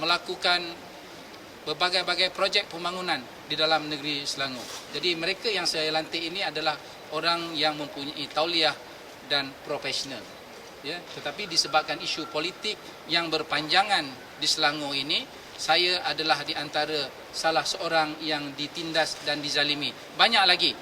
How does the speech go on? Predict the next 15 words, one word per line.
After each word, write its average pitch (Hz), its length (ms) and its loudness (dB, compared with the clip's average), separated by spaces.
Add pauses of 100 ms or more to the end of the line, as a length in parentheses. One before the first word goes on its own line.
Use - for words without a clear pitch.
(140)
selepas 160 480 0
ini 151 160 2 (160)
saya 147 320 2
akan, 143 240 2 (480)
uh, 131 480 -2 (300)
kemukakan 151 560 -2
maklumat-maklumat. 147 800 -2 (480)
Orang-orang 175 480 4 (320)
daripada 156 400 4
Barisan 151 400 4
Nasional 143 560 0
dan 139 240 -2
umno 170 400 2 (400)
tidak 156 240 2
dapat, - 400 4